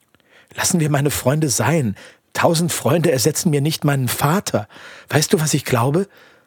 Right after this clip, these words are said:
Du schonst dich nicht genug. Aber das Alter verlangt seine Rechte.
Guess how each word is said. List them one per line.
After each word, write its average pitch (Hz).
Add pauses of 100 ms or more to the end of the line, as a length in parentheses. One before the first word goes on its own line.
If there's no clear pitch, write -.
(200)
Du -
schonst -
dich -
nicht 117
genug. - (380)
Aber 147 (260)
das -
Alter 165
verlangt 147
seine 151
Rechte. -